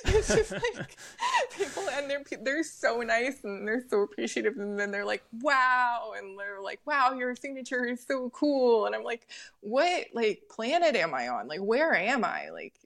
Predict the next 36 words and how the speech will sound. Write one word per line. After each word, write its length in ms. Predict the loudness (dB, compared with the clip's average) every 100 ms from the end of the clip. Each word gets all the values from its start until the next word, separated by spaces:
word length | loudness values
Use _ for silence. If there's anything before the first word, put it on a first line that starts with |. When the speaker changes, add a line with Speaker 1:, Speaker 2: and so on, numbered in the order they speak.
| -10 -6
Speaker 1:
am 140 | -2
I" 480 | 2 2 0 -4 -4
Speaker 2:
Mm-hmm. 220 | -4 -4 -6 -12 _ _ _ _ _ _ _ _ _ _ _ _ _ -2
Speaker 1:
I'm 180 | 0 0
just 460 | -2 -4 -14 -6
a 80 | -4
per-, 300 | 0 2 2 0
I 140 | 0
don't 140 | 2 2
know, 120 | 2
I'm 140 | 2
just 180 | -2 -6
a 60 | -6
person. 320 | -6 -8 -6
Like, 140 | -4 -2
I'm 100 | -2
so 380 | -2 -2 0
appreciative 680 | -4 -4 -8 -6 -2 -2 -4
of, 140 | -4
like, 180 | -4 -2 0
everyone, 420 | -2 -2 -6 -4
and 100 | -2
everyone 300 | -4 -4 -10
is 180 | -10 -8
so 300 | -4 -2 0
nice, 480 | 0 2 2 0 -4
and 100 | -2
it's 240 | -2 -2 -10
just, 300 | -8 -6 -6
like, 380 | -4 -6 -10 -20 _ _ _ _ _ _ _ _ _ _ _ _ _ _ 0
it, 260 | 0 0 -2
it 100 | 0
really 360 | 0 0 0 0
doesn't 380 | 0 -2 -4 -8
feel 400 | -8 -6 -8 -10 -8
real 460 | -6 -4 -6 -8